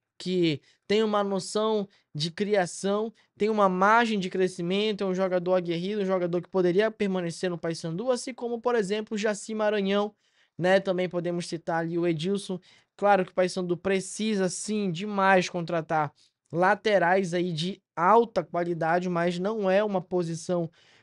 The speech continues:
fácil. Todas as equipes do Brasil têm essa dificuldade,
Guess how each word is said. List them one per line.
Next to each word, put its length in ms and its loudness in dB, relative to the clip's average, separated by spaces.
fácil. 640 2
Todas 280 2
as 200 6
equipes 400 -4
do 120 2
Brasil 360 0
têm 160 -4
essa 240 -4
dificuldade, 1000 0